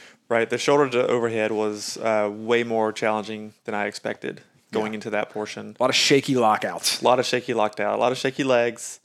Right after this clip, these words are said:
Speaker 1: Hook grip was fine. I truly didn't feel like my grip was an issue. Granted, my weight wasn't very heavy because I was fatigued, but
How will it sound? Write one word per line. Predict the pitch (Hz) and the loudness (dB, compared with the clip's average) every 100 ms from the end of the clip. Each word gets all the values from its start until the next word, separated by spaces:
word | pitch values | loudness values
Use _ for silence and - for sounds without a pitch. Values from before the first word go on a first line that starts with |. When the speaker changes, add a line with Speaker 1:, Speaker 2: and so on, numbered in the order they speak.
| _ _ _ _ _ _ | _ _ _ _ _ _
Speaker 1:
Hook | 180 170 | -2 2
grip | 170 160 160 - - - | 4 4 4 -4 -12 -6
was | 139 | 0
fine. | 139 135 135 135 135 143 | 4 4 4 0 -8 -6
I | 113 113 110 - | 0 0 0 -6
truly | - 139 135 127 117 _ _ | -2 0 2 -2 -6 _ _
didn't | 127 113 | -2 -2
feel | - | 0
like | 113 107 | 0 0
my | 110 | -4
grip | 113 117 | -2 -4
was | 117 | -4
an | 113 - | -8 -6
issue. | 113 - 170 208 226 _ _ | -6 -4 -4 -4 -6 _ _
Granted, | 117 107 101 98 _ | -6 -4 -6 -8 _
my | 101 | -10
weight | 98 107 | -8 -6
wasn't | 104 - - | -6 -8 -6
very | 101 | -6
heavy | 110 165 175 175 | -2 0 0 -2
because | 131 110 - | -4 -6 -6
I | |
was | - - | -6 -8
fatigued, | - - 160 160 156 - _ _ _ _ _ - | -12 -6 -4 -4 -6 -16 _ _ _ _ _ -2
but | 135 110 - - - | 2 2 -2 -8 -14